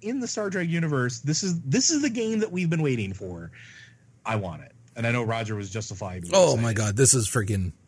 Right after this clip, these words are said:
Speaker 2: the only, only thing, the negative thing that I have to say about it is the visual quality, because it looks cool, but it's,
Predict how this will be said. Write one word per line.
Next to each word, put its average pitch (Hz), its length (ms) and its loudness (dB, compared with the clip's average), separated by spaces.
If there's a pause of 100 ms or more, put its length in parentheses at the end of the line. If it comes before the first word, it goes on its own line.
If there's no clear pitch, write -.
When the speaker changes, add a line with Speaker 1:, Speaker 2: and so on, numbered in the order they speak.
(420)
Speaker 2:
the 143 240 4
only, 170 640 8 (100)
only 151 420 8
thing, 120 460 4
the 104 440 2
negative 120 400 4
thing 120 200 6
that 117 120 4
I 107 60 4
have 104 180 4
to 107 80 2
say 107 200 4
about 101 260 2
it 104 160 -4
is 107 220 0
the - 100 -2
visual 98 320 2
quality, 80 420 -8 (580)
because 117 500 6
it 147 220 -2
looks 135 500 4
cool, 120 600 6 (340)
but 120 320 2
it's, - 480 0